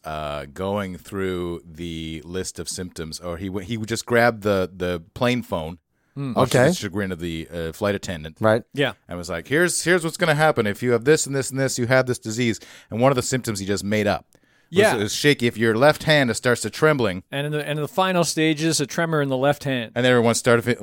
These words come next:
Speaker 1: Oh, my hand,
Speaker 2: "Oh my
Speaker 1: left
Speaker 2: God, I
Speaker 1: hand is
Speaker 2: got it."
Speaker 1: shaking.
Speaker 2: And he was like, "Yeah, I made that part up."
Speaker 1: You know what
Speaker 3: Mm-hmm.
Speaker 1: they could, they should have called that episode was Shakes on a Plane.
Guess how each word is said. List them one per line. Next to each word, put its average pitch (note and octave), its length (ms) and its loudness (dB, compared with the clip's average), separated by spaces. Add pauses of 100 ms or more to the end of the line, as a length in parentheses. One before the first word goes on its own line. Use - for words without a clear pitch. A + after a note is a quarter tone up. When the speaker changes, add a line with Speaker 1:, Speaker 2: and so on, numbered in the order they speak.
(300)
Speaker 1:
Oh, F#3 180 2
my D#3 140 0
hand, F3+ 240 -2
Speaker 2:
"Oh - 40 4
my F#3 100 4
Speaker 1:
left F#3 100 2
Speaker 2:
God, F#3+ 100 0
I F#3+ 60 2
Speaker 1:
hand F#3+ 120 2
is F#3 60 0
Speaker 2:
got F3+ 60 -2
it." - 20 0
Speaker 1:
shaking. F3+ 340 -2 (220)
Speaker 2:
And C3+ 140 -4
he C#3 80 -2
was B2 100 -4
like, B2+ 160 0
"Yeah, B2 180 -2
I A#2 120 -6
made A#2 180 -8
that A2 180 -8
part G#2+ 220 -6
up." G2+ 160 -10 (160)
Speaker 1:
You A#2+ 120 -2
know C#3 40 2
what C#3 60 4
Speaker 3:
Mm-hmm. - 60 2
Speaker 1:
they A#2+ 80 2
could, C3 260 -6
they G#2+ 200 -4
should B2 160 -6
have A#2+ 80 -8
called F2+ 180 -4
that D#2+ 100 -6
episode D#2 240 -10
was D2 100 -10
Shakes - 380 -8
on E2 80 -6
a D2 40 -10
Plane. F2 380 -8